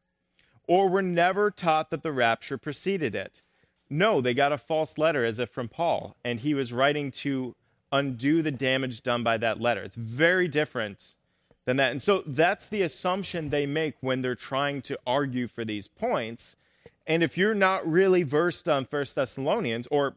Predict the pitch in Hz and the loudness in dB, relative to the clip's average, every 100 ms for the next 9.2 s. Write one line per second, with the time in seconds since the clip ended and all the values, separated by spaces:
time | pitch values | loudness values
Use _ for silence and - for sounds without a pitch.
0 | _ 131 120 127 110 107 113 _ _ _ | _ -6 -2 -2 0 -2 -6 _ _ _
1 | _ _ 120 120 113 104 _ _ _ _ | _ _ 0 2 0 -6 _ _ _ _
2 | _ _ _ 165 175 185 190 139 143 131 | _ _ _ 0 0 2 -2 0 -2 -2
3 | 113 _ _ _ 117 127 113 - 120 117 | -6 _ _ _ -2 -2 -2 -6 -4 -4
4 | 110 120 - 113 120 110 117 123 123 139 | -4 -8 -4 -6 -6 -8 -8 -8 -8 -8
5 | 120 135 147 135 143 - 139 127 110 - | -6 -4 -4 0 0 0 -6 -8 -8 -2
6 | 151 151 135 123 - _ _ _ _ _ | 0 0 -2 -6 -10 _ _ _ _ _
7 | _ 135 135 120 147 - 151 127 139 139 | _ -2 0 2 0 0 -4 -2 -2 -2
8 | 156 131 113 117 143 156 131 113 110 127 | -2 -6 -6 -2 -2 -2 -4 -6 -6 -2
9 | 113 | -2